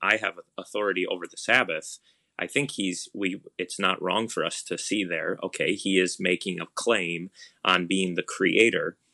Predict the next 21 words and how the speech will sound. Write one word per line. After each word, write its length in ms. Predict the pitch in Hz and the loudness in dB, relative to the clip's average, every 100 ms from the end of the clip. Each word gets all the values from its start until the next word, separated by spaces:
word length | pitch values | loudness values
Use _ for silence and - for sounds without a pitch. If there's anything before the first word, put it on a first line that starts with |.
| - - | -20 -4
And 160 | 101 98 | 0 4
then 140 | 92 | 4
also 460 | - 107 123 - 85 | 4 4 4 4 4
in 140 | 87 | 2
Deuteronomy 560 | 90 90 85 85 82 82 | 0 2 2 0 0 -4
five, 380 | - 110 104 85 | 4 6 6 4
you 140 | 90 | -2
pointed 340 | - 104 87 80 | -4 -4 -4 -4
this 220 | 82 - | -4 0
out 220 | 85 - | -2 -2
before 280 | 165 - 90 | -6 -4 -6
the 80 | 82 | -2
break, 320 | 95 110 - | 0 0 -2
Tim, 280 | - 82 82 _ _ _ | -10 -10 -12 _ _ _
that 320 | 98 92 85 - - | 2 2 2 -4 -2
there's 320 | 101 95 95 | 2 4 4
also 360 | 92 - 92 | 2 2 0
a, 340 | 85 85 - 87 | 0 -2 -8 -10
uh, 280 | 80 78 76 _ - | -10 -10 -12 _ -4
the 160 | 95 | -2
Redeemer 680 | 87 87 110 135 131 80 76 | 0 -2 2 2 2 0 -4